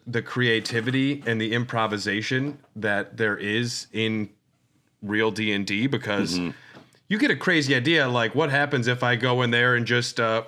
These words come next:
Speaker 1: go up to the leader of the camp and just steal an item from them? Uh, can I, you can manipulate any situation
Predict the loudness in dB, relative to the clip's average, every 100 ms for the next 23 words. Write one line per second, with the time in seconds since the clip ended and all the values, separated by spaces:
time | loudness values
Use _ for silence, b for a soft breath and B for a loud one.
0 | -10 -4 0 0 -2 -2 0 2 2 0
1 | -2 0 0 0 -4 -4 -2 -4 -2 0
2 | 0 2 0 0 -4 -4 -4 -6 -10 B
3 | B B -2 -2 -2 0 0 -2 -8 _
4 | _ _ _ _ _ _ -2 -2 0 0
5 | 2 0 0 2 0 2 2 2 0 0
6 | 0 2 0 -2 -2 0 2 0 0 -2
7 | -2